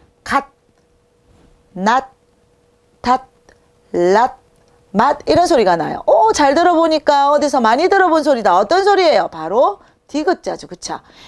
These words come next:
얘랑 얘랑 소리가 같아요. 디귿이랑 갓이랑, 갓이랑 소리는 같아요. 그런데 쓰는 것만 다르지 소리는 같으니까 우리 친구들이 긴장하지 말고 그냥 편안하게,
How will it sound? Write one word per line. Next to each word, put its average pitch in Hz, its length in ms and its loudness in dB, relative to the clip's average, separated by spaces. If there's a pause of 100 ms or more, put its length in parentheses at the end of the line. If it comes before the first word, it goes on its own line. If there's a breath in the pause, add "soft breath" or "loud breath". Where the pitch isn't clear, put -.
(140 loud breath)
얘랑 240 760 0
얘랑 185 560 -4
소리가 247 680 -2 (220 soft breath)
같아요. 202 560 -8 (640 soft breath)
디귿이랑 214 1000 -2
갓이랑, 226 880 -2 (340 soft breath)
갓이랑 220 600 -6
소리는 349 400 -4
같아요. 208 520 -6 (260 soft breath)
그런데 269 280 -8
쓰는 370 320 -6
것만 240 260 -2
다르지 185 680 -6 (220 soft breath)
소리는 302 420 -2
같으니까 208 680 -4
우리 170 140 -6
친구들이 190 560 -8
긴장하지 190 600 -8
말고 170 360 -6
그냥 175 260 -12
편안하게, 180 1000 -2